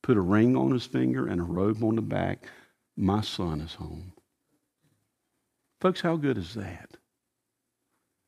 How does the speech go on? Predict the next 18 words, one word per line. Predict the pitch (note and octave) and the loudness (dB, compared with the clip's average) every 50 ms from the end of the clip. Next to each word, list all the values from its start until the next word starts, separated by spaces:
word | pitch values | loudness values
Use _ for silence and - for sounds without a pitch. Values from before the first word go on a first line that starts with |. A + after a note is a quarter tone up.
| _ _ _ _ _ _ _ _ _ _ _ _ _ _ _ _ _ _ _ _ _ _ _ _ _ | _ _ _ _ _ _ _ _ _ _ _ _ _ _ _ _ _ _ _ _ _ _ _ _ _
That | - G#2+ A2+ | -6 0 6
we | B2 C3+ C#3 | 6 6 8
can | C3 A#2 G#2 | 8 6 4
come | G2 - - D#3 D#3 D3+ D#3 D3 | 4 4 4 6 6 6 6 4
to | C#3+ - B2+ A#2 A2+ G#2+ G#2 F2+ - _ _ | 4 4 4 4 4 4 2 0 -6 _ _
the | - A2 F#2+ | -8 -8 -8
throne | - - C#3 C3+ C#3 D3+ D3+ D3 | -2 2 6 8 8 10 10 8
of | B2+ G#2 G2+ | 6 4 2
grace | - A#2 A2 G#2+ G#2 - | 2 4 4 4 2 0
boldly | - - A2 A2 A#2 B2+ B2+ B2+ A2+ A2+ F#2+ F#2+ F#2+ G2 G2+ _ _ _ _ _ _ _ _ _ _ _ _ _ _ _ _ _ _ _ _ _ _ _ _ _ _ _ _ _ _ _ _ _ _ _ _ _ | -4 -2 2 4 6 6 6 4 4 2 -2 -2 -2 -4 -8 _ _ _ _ _ _ _ _ _ _ _ _ _ _ _ _ _ _ _ _ _ _ _ _ _ _ _ _ _ _ _ _ _ _ _ _ _
and | - G#2+ | -8 -4
find | - A#2+ A#2+ A#2+ A2+ G#2+ | 0 2 4 4 4 4
grace | - G2+ G#2+ A#2 A#2+ A#2+ A2 - - | 4 4 6 6 8 6 6 4 2
in | A2+ G#2 | 0 0
our | G2+ G2 | 0 -2
time | - - B2 A2+ A2+ G#2 | -2 -2 0 0 2 0
of | F#2+ F#2 - | 0 -2 -2
need. | G2+ G#2 G#2 G#2+ G2+ G2 - - | 0 0 2 2 0 -2 -4 -8